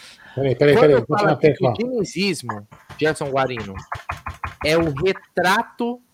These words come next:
Speaker 2: do fracasso, estou certo ou estou errado?
Speaker 1: Quem, o Diniz?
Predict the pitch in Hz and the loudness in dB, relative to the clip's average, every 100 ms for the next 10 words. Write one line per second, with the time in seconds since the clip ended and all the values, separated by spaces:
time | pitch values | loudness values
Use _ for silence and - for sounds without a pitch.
0 | _ _ _ _ 143 131 151 202 - 196 | _ _ _ _ -18 -8 -6 -6 -2 0
1 | 180 - - 147 127 - - 110 _ _ | 0 -4 -2 0 0 -4 -14 -18 _ _
2 | _ _ - - 165 143 - 185 254 - | _ _ -18 -8 -6 -6 -4 -2 -2 -8
3 | 294 - 180 151 127 107 98 101 _ - | -12 -8 -8 -6 -6 -8 -12 -20 _ -4
4 | 143 120 120 139 220 - - | -4 -2 -2 0 0 -2 -12